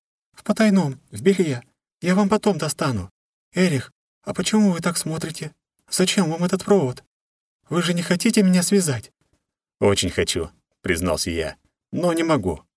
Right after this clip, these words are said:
Он для другого. А если вы найдёте мне заступ, то я обещаю связать вас собственной паутиной». Она покраснела. Заступ так и не нашёлся.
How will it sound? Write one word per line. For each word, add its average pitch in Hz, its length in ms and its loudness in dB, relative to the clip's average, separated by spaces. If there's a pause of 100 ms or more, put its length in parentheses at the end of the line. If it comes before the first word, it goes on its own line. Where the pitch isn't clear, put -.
(140)
Он 185 140 0
для 175 120 0
другого. 143 480 0 (460)
А 143 100 0
если 147 220 2
вы 117 100 2
найдёте 107 400 0
мне 101 180 2
заступ, 143 460 -2 (240)
то 107 100 2
я 120 140 4
обещаю 107 420 2
связать 104 380 0
вас 104 220 0
собственной 107 480 -2
паутиной». 123 640 -2 (580)
Она 85 300 -2
покраснела. 85 800 -6 (420)
Заступ 110 580 0
так 104 320 0
и 110 60 -4
не 90 100 0
нашёлся. 85 680 -6